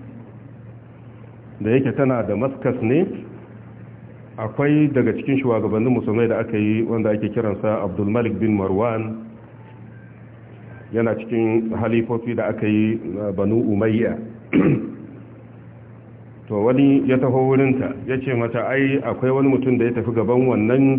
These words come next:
shugaban musulmai din, wannan sarki, Abdul Malik bin Marwan, ya ɓata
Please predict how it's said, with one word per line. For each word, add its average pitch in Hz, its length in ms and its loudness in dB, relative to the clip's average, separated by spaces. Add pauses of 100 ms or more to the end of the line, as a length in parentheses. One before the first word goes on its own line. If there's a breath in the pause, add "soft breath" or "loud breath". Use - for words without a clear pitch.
shugaban 113 400 2
musulmai 117 400 0
din, 117 160 0 (1200)
wannan 120 300 0
sarki, 110 340 -2 (160)
Abdul 107 240 -2
Malik 123 240 2
bin 110 160 2
Marwan, 117 420 0 (1000)
ya 113 140 2
ɓata 139 440 -2